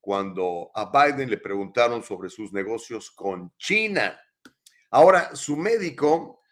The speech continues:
nos acaba de dar el reporte sobre el presidente de los ochenta y un millones de votos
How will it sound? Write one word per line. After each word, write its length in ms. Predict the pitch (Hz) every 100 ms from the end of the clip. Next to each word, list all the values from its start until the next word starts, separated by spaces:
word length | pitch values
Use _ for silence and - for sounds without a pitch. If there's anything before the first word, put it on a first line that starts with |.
| _
nos 180 | 110 127
acaba 320 | 123 143 151
de 60 | 131
dar 140 | 143
el 120 | 131
reporte 840 | 104 104 135 139 135 135 127 113 -
sobre 600 | 113 95 101 98 95 98
el 140 | 95
presidente 600 | 98 92 117 123 120 107
de 120 | 92 92
los 160 | 87
ochenta 360 | 98 110 90 104
y 100 | 117
un 100 | 123
millones 380 | 110 117 110 98
de 60 |
votos 540 | 98 123 151 139 -